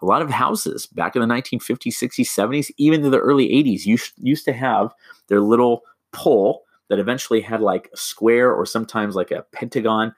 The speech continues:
type of, uh, shape where you had the wires and you would hang all your clothes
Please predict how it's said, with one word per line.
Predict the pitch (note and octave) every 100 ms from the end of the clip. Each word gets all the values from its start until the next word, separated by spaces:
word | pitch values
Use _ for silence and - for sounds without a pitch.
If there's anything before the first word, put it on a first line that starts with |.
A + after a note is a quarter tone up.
| _ _
type | _ G#2+ G#2+ -
of, | G2 F#2+ F2+
uh, | F#2 E2+
shape | - - B2 B2+ -
where | F2+
you | F#2+
had | F2+ F#2+ F2
the |
wires | F#2 C#3 E3 E3+ B2
and | A2
you | C3+
would | C3+
hang | B2 C3+
all | D3
your | D#3
clothes | D3+ - B3+